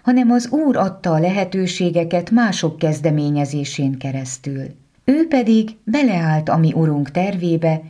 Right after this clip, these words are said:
és nem sajnálta rá sem az időt, sem a fáradtságot, hogy megtegye, ami rajta áll.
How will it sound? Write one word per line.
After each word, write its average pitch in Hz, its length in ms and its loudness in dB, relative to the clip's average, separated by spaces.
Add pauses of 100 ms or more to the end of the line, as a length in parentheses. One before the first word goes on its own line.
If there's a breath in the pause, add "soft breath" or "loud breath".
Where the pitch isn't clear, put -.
és 185 180 -2
nem 302 200 4
sajnálta 180 640 0
rá 160 160 0
sem 262 280 2
az 185 220 0
időt, 180 420 0
sem 190 280 0
a 151 80 2
fáradtságot, 160 1080 -2
hogy 233 160 2
megtegye, 156 520 0
ami 151 280 0
rajta 135 380 -6
áll. 131 340 -6